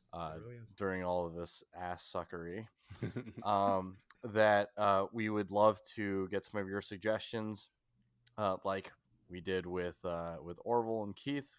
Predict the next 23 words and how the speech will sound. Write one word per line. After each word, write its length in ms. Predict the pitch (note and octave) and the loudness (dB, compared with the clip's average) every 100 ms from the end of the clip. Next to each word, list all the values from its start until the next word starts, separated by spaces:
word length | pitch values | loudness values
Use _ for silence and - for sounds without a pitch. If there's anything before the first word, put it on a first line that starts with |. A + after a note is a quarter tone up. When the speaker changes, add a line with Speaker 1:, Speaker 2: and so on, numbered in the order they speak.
| - | -10
Speaker 1:
who 100 | F#2+ | -2
helped 220 | F#2 - | -2 0
us 200 | F#2+ - | -2 -2
last 380 | G2 G#2+ G#2+ - | -2 -2 -2 -6
week 220 | F#2+ - | -10 -8
review 480 | F2+ E2+ F#2 F2+ - - - - - | -10 -6 -4 -4 -6 -18 -20 -20 -4
Step 240 | - D#3 | 0 2
Brothers, 540 | D3+ C#3+ D3 C3+ - - _ _ - | 4 4 4 0 -6 -12 _ _ -6
um, 540 | G2 G2 F#2 F2+ F2 - | 0 2 2 0 -6 -8
and 260 | F#2 F2+ | -8 -6
this 240 | F#2 G2 - | -4 -4 -4
week, 320 | G2 F#2+ - - _ _ _ _ _ - | -4 -4 -6 -20 _ _ _ _ _ -14
uh, 180 | D#2+ | -12
helping 360 | E2+ F#2 G2 F#2 | -6 -6 -6 -8
us, 280 | F2+ - - _ _ _ _ | -6 -8 -14 _ _ _ _
you 80 | G2+ | -16
know, 180 | D#2+ E2 _ _ _ - | -16 -18 _ _ _ -10
getting 240 | F#2 F2 | -8 -6
another 360 | F2 F#2 F#2 F#2 - | -2 0 0 -2 -10
great 300 | F2 G2+ G2+ | -6 -4 -2
movie 340 | G2 G2 F#2 | -4 -4 -4
back 340 | F2+ F#2 F#2 - | -2 0 0 0
on, 280 | F2+ F2 | -4 -4